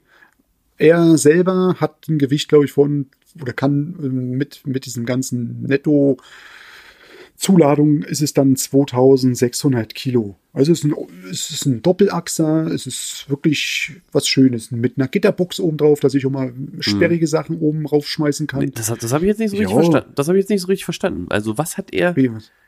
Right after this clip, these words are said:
Speaker 2: was kann er zuladen?
Speaker 1: Zuladen kann er zweitausendeinhundertsechzig Kilo.
Speaker 2: Alter,
Speaker 1: Kann er zuladen.
Speaker 2: fett.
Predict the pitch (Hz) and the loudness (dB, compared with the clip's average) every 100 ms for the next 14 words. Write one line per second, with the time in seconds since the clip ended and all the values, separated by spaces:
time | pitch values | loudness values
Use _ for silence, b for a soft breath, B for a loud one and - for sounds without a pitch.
0 | _ - 160 - 175 - 135 - 156 98 | _ -6 -6 -2 -2 -2 -4 -2 2 2
1 | 90 87 82 87 _ _ - _ _ _ | 2 -2 -10 -14 _ _ -20 _ _ _
2 | _ _ - 180 185 165 156 151 147 139 | _ _ -4 2 4 2 -2 -2 0 -2
3 | - 170 175 147 156 151 151 135 151 131 | 0 0 2 2 2 0 -4 -2 0 0
4 | 139 135 - 147 - - 131 - 156 123 | 0 -2 -4 -6 -6 -12 -12 -8 -6 -4
5 | 101 95 _ _ _ - 120 117 113 - | -8 -16 _ _ _ -12 -6 -2 -2 -4
6 | - 107 - 139 117 104 107 101 104 - | -8 -8 -8 -8 -8 -10 -10 -6 -8 -8